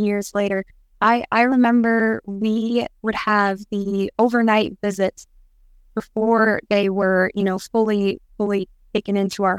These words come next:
home. So it would be like having them over for a sleepover. They would, you know, come for a night and then a weekend and then, uh, you know, a week or s-, and then, and then all of a sudden it's twenty-four seven. Honestly, I don't remember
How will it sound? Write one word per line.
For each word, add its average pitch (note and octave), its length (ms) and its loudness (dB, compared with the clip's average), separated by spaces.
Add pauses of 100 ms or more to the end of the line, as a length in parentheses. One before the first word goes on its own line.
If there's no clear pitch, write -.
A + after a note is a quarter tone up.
home. G3 220 -2
So F#3+ 280 -2 (280)
it A3+ 60 4
would G#3+ 160 2
be G#3+ 140 2
like F#3+ 200 2
having G#3 280 0
them G3 120 2
over F#3+ 260 -2
for G3 180 -6
a - 20 -4
sleepover. F#3+ 640 -4
They G3 160 -2
would, F#3+ 280 -2 (300)
you G3+ 60 0
know, G3 140 -2
come A3+ 260 2
for G#3 300 0
a G3+ 140 -2
night G#3 460 2
and G3 140 -4
then F#3 100 -4
a F#3 60 -8
weekend G#3+ 720 0
and F#3+ 100 -2
then, F#3 320 -2 (380)
uh, F3+ 240 -2
you G#3 80 -4
know, G3 120 -2
a G3 40 -4
week B3 340 0
or G#3 80 -2
s-, - 220 -10
and G3+ 140 2
then, G3 280 0
and G3 180 -2
then G3 280 0
all F#3+ 100 0
of G3 80 -4
a G3 60 -4
sudden F#3+ 380 -2
it's - 320 -6 (220)
twenty-four F#3+ 380 -2
seven. F#3 460 -4 (380)
Honestly, G#3 560 0
I - 160 0
don't B3+ 220 -2
remember G3+ 800 0